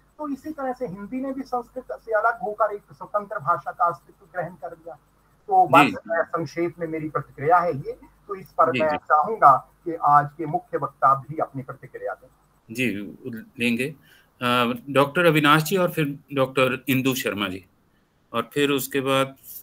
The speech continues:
Speaker 2: मुझे लगता है कि सोनू कुमार जी भी अपनी बात रखेंगे। अविनाश जी,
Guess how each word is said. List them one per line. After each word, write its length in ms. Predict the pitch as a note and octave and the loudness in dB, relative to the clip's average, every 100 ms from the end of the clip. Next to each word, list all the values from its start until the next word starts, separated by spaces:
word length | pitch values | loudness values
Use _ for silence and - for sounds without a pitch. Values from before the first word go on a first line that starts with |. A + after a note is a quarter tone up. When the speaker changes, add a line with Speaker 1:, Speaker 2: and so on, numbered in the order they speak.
| _ A#2+ | _ -16
Speaker 2:
मुझे 200 | A2+ B2 | -10 -2
लगता 280 | A#2+ - | -4 0
है 220 | C3 B2+ B2+ | 0 2 -2
कि 200 | B2+ B2 A#2+ A#2 A2+ - _ _ _ _ _ | -4 -4 -2 -2 -4 -6 _ _ _ _ _
सोनू 380 | - A#2+ A#2+ A#2+ | -10 -4 -2 -2
कुमार 420 | B2 A#2 A2+ - - - _ - | -4 -4 -4 -4 -14 -20 _ -12
जी 120 | A2+ | -8
भी 180 | A2 G#2+ | -6 -8
अपनी 220 | G#2+ A2+ | -8 -6
बात 300 | G#2 G2+ - | -4 -4 -4
रखेंगे। 440 | A2 - A#2+ A2+ A#2+ _ _ _ _ _ _ _ _ _ _ _ _ _ - _ - - - _ _ _ _ - _ | -12 -10 -10 -10 -12 _ _ _ _ _ _ _ _ _ _ _ _ _ -20 _ -20 -20 -20 _ _ _ _ -20 _
अविनाश 420 | A#2 C3+ C3+ C#3 | -2 0 0 0
जी, 180 | D3+ D3+ | -8 -12